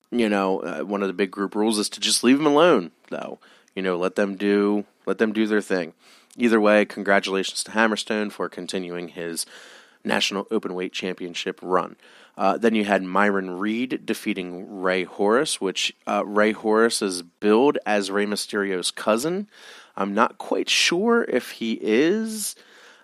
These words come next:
Um, he's been there for a bit, but I, I've always wondered if he <laughs> really was Rey Mysterio's cousin.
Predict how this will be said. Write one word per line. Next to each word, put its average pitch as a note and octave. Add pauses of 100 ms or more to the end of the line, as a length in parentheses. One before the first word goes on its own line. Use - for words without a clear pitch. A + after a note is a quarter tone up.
Um, A2+ (440)
he's C#3+
been C#3+
there F#3+
for A3
a A3
bit, A3
but A#2+
I, B2+
I've B2
always F3
wondered C3+
if B2
he B2
<laughs> G2+
really C3+
was G#2+
Rey G#2+
Mysterio's G#2
cousin. D#3+